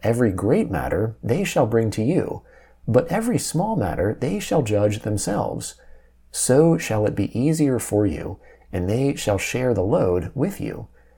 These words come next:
If you will do this thing, and God commands you so, then you will be able to endure, and all these people also will go to their place in peace.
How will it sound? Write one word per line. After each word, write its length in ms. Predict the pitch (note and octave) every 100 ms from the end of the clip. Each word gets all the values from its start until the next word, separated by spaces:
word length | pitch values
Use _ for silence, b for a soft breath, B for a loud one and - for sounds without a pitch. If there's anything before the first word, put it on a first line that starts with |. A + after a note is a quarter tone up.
| b b _ _ -
If 240 | A#2 A#2
you 160 | E3+ C4
will 160 | A#3+
do 220 | A#2 C#3 D#3
this 260 | A#2 -
thing, 480 | F3 F3 G2 - - - _
and 320 | G2+ G#2 A2 -
God 340 | A2 A2 A#2+ -
commands 640 | - G2+ F3+ C#3+ G2+ C3+
you 100 | F#2
so, 520 | - F#3+ C3+ - - B B B B
then 160 | F#2 F2
you 240 | G2+ C#3+
will 160 | D3 A#2
be 180 | A2 G#2+
able 260 | A2+ A#2+
to 180 | - A2+
endure, 600 | G2+ F#2 G2+ E2+ D#2 F#2 b b b
and 140 | F#2+ E2+
all 300 | F#2 B2+ C#3+
these 240 | B2+ A2
people 440 | - D#3 D3 F#2+ -
also 600 | D3+ F#3+ - - G#2+ G2+
will 160 | G#2 G#2
go 280 | G2 A#2+ F3
to 140 | D#3+
their 160 | D3+ B2
place 520 | - E2 D#2 - - -
in 160 | A#2
peace. 540 | A2 F3+ A2+ - -